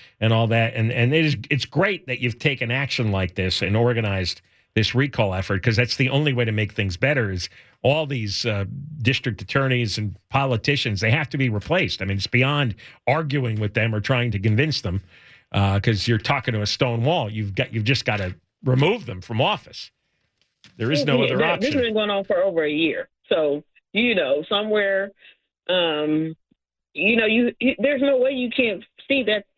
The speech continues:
Speaker 2: the, it's going in the wrong direction. The, the, the bushes are on fire. Something's <laughs> going on. You know what I mean? And you gotta
Speaker 1: Yeah.
Speaker 2: kinda turn around and, um, you know, do something different.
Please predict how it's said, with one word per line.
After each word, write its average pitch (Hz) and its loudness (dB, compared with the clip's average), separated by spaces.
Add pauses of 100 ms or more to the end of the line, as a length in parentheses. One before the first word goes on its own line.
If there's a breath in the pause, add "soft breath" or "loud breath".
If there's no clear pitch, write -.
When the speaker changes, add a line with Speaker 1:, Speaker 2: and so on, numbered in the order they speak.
Speaker 2:
the, 180 2 (520)
it's 247 0
going 339 2
in 277 0
the 240 0
wrong 233 0
direction. 180 0
The, 190 0 (180)
the, 175 -4 (340 loud breath)
the 254 2
bushes 339 0
are 262 2
on 220 -2
fire. 214 -2 (180)
Something's 294 2
<laughs> 262 4
going 240 -2
on. 208 2
You 285 2
know 269 2
what 240 0
I 226 0
mean? 202 0
And 190 0
you 208 2
gotta 151 2 (420 soft breath)
Speaker 1:
Yeah. 247 -4
Speaker 2:
kinda 220 -4
turn 226 -4
around 196 0
and, 170 2
um, 165 0
you 269 2
know, 196 2 (240)
do 220 2
something 196 0
different. 190 -2